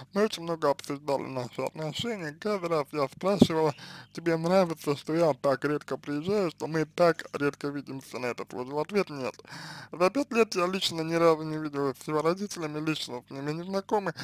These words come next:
В разговорах я говорила ему, что нужно предпринимать какие-то действия решительные. А, не говорю о свадьбе или жить вместе, хотя бы познакомиться с родителями вживую. Они знают, а, меня заочно, но этого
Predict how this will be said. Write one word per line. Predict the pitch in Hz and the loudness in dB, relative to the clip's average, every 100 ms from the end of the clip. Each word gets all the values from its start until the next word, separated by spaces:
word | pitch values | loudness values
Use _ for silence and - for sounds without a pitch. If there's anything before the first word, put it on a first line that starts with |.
| 135 | -8
В | - | -4
разговорах | 160 180 180 151 127 | 2 6 8 6 4
я | 151 | 2
говорила | 147 151 147 151 151 | 4 6 6 6 4
ему, | 156 151 139 | 4 0 -6
что | - | -6
нужно | 143 143 135 139 | -4 -4 -4 -6
предпринимать | 139 147 143 143 131 | -6 -6 -8 -4 -4
какие-то | - 135 - 135 135 | -4 -6 -6 -8 -8
действия | 143 135 - 117 | -6 -6 -6 -10
решительные. | 156 156 220 220 175 156 147 - - - - - - | -6 2 2 0 -8 -8 -10 -12 -16 -16 -18 -20 0
А, | 147 156 156 156 156 | 10 12 12 12 10
не | 175 | 4
говорю | 196 175 175 165 | 4 6 8 8
о | 139 | 8
свадьбе | - 175 170 156 | 10 8 8 4
или | 151 147 139 | 0 2 2
жить | 131 147 - | 0 -2 -4
вместе, | - 143 131 117 - 123 | -10 -6 -4 -4 -4 -2
хотя | - 160 | 0 -2
бы | 175 | -4
познакомиться | - 156 135 135 147 139 135 | -4 0 0 2 -2 -4 -8
с | 127 | -2
родителями | 131 143 143 156 151 | -2 -2 -8 -4 -2
вживую. | 139 147 143 123 113 120 - - - - - _ - _ | -2 -2 -2 -4 -4 -6 -10 -16 -16 -18 -20 _ -20 _
Они | - 170 214 | 4 6 6
знают, | 190 - 170 180 180 165 - - | 2 2 6 8 8 6 2 -8
а, | - 143 143 139 139 143 143 | 6 10 12 12 12 12 12
меня | 156 151 139 | 6 4 6
заочно, | 156 180 220 196 160 160 | 6 8 6 4 0 0
но | 151 | 2
этого | 160 151 139 | 2 2 2